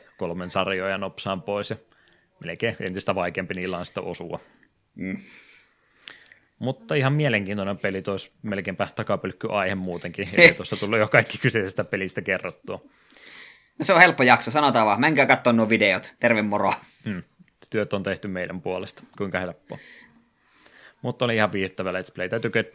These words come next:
Speaker 1: katsoa, jos löytyisi vähän vastaavanlaisia videoita, niin innostaisi näitäkin sitten katsoa enemmänkin. Tulee niin harvoin kyseistä formaattia enää nykyään harrastettua. Kohan mun Legend of Dragooniakaan edes ylipäätänsä kattonut, ei ainakaan Eetu.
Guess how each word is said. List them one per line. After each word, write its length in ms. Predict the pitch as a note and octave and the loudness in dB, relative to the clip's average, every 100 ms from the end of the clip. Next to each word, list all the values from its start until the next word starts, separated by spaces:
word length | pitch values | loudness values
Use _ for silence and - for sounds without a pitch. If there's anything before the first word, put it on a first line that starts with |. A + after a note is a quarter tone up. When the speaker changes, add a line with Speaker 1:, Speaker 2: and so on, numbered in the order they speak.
| - | -4
Speaker 1:
katsoa, 300 | A#2+ A2 - | -2 -2 -4
jos 100 | F#2+ | -6
löytyisi 260 | A2+ G#2+ G#2+ | -4 -4 -4
vähän 180 | G2+ F#2 | -4 0
vastaavanlaisia 800 | G2+ - F2+ E2+ E2+ F2 G#2 G2+ | 0 0 -4 -4 -6 -8 -8 -10
videoita, 380 | F#2 F2 F2 G2 | -8 -8 -8 -12
niin 120 | G#2 _ _ - | -14 _ _ -14
innostaisi 480 | F2+ F2+ G2+ G2 | -14 -12 -10 -8
näitäkin 240 | F#2+ F2 F#2 | -8 -8 -10
sitten 340 | - - F#2 | -12 -10 -10
katsoa 400 | F2 F2 - F2 - _ | -8 -8 -8 -12 -14 _
enemmänkin. 680 | G2+ F2+ E2+ E2+ E2+ F#2+ F2 - _ _ - - - _ | -6 -6 -8 -10 -8 -6 -8 -10 _ _ -20 -20 -20 _
Tulee 240 | - E2+ F2 | -12 -8 -8
niin 120 | D#2+ | -8
harvoin 520 | F2 F2 E2+ F2 E2 - _ _ _ _ | -8 -6 -6 -8 -12 -18 _ _ _ _
kyseistä 360 | B2 A#2 A2+ A#2+ | -2 0 0 0
formaattia 580 | G#2+ F#2+ F#2 F2+ G#2 F#2 | 0 0 -2 -6 -4 -4
enää 240 | F#2+ F2+ - | -4 -8 -10
nykyään 360 | A2 G2 E2+ | -10 -6 -4
harrastettua. 680 | F2 E2+ F#2 F2 - - F#2+ - _ _ _ _ _ _ - | -4 -6 -8 -10 -12 -8 -8 -10 _ _ _ _ _ _ -10
Kohan 240 | C3 G#2+ | -8 -6
mun 140 | F#2+ | -6
Legend 260 | F2+ F2+ F2+ | -8 -6 -8
of 60 | F#2 | -6
Dragooniakaan 760 | F#2 - F2+ F2+ G2 A2 G#2+ G#2 | -8 -8 -10 -10 -6 -4 -4 -6
edes 200 | G#2 - | -8 -10
ylipäätänsä 420 | G#2 F#2 - G2 | -10 -8 -8 -8
kattonut, 460 | - F2+ - - G2 | -6 -8 -8 -10 -6
ei 80 | G2+ | -6
ainakaan 380 | G2 F#2 F2 F2 | -4 -4 -6 -6
Eetu. 280 | E2+ - | -10 -14